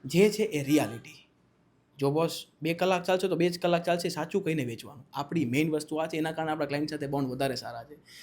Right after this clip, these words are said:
ક્લાયન્ટ્સ આપણને ફૂલ સપોર્ટ કરે છે વસ્તુમાં. જ્યારે મારો ટાઇમ હતો ને બોસ, એ બી હાલના ટકે મારા કસ્ટમર છે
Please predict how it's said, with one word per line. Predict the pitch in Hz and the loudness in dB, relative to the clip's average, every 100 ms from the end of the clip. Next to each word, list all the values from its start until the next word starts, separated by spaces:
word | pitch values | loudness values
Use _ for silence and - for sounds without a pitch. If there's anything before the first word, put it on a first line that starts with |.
| - - | -20 -2
ક્લાયન્ટ્સ | 143 170 170 | 2 2 2
આપણને | 170 185 | 2 0
ફૂલ | 170 180 175 | 2 0 0
સપોર્ટ | 156 - 180 180 | 0 0 0 0
કરે | 151 139 | 0 2
છે | |
વસ્તુમાં. | 131 131 - 131 123 | 2 0 -2 -4 -4
જ્યારે | 131 147 175 | -4 0 2
મારો | 175 170 | 2 0
ટાઇમ | 156 170 175 | 0 0 0
હતો | 196 | -2
ને | 175 | -2
બોસ, | 151 143 - | -2 -4 -2
એ | 160 | 0
બી | 180 | 0
હાલના | 139 143 165 | 0 2 2
ટકે | 160 170 | 0 -2
મારા | 165 151 | -2 -2
કસ્ટમર | 139 143 143 143 143 | -2 -2 -2 -2 -4
છે | 185 | -6